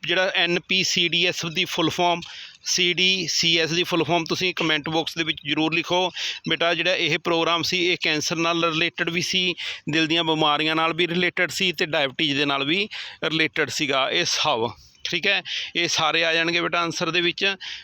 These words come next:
ਤੇ ਤੇਰਵਾਂ ਨੰਬਰ ਕੁਐਸਚਨ ਦੇਖੋ, ਨੈਸ਼ਨਲ ਆਇਓਡੀਨ ਡੈਫੀਸ਼ੀਐਂਸੀ ਡਿਸਆਰਡਰ ਪ੍ਰੋਗਰਾਮ, ਠੀਕ ਹੈ। ਇਹ ਵੀ ਸਿਹਤ ਤੇ ਪਰਿਵਾਰ ਭਲਾਈ ਮੰਤਰਾਲੇ ਦੇ ਅੰਦ-,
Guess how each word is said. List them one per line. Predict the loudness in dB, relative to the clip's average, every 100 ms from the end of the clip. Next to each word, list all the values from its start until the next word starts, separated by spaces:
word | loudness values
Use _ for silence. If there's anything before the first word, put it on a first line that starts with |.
| -10 -2
ਤੇ | -2
ਤੇਰਵਾਂ | 0 0 0 0
ਨੰਬਰ | 0 0
ਕੁਐਸਚਨ | 0 2
ਦੇਖੋ, | 0 0 2 2
ਨੈਸ਼ਨਲ | 2 0 0 0 2
ਆਇਓਡੀਨ | 2 2 2 2 0 2
ਡੈਫੀਸ਼ੀਐਂਸੀ | 0 0 0 0 0 0 -2 -2 -10 -14 -8 -2
ਡਿਸਆਰਡਰ | 0 2 2 2 0
ਪ੍ਰੋਗਰਾਮ, | 2 2 4 2 0 -4 -8 -8
ਠੀਕ | 0
ਹੈ। | 2 0 -2 -12 -4
ਇਹ | 0 2 2 2
ਵੀ | 2 2 2
ਸਿਹਤ | 0 0 0 0 _
ਤੇ | -2 -2
ਪਰਿਵਾਰ | 0 0 4 4 2
ਭਲਾਈ | 2 2 2
ਮੰਤਰਾਲੇ | 0 0 0 2 2
ਦੇ | 0
ਅੰਦ-, | 0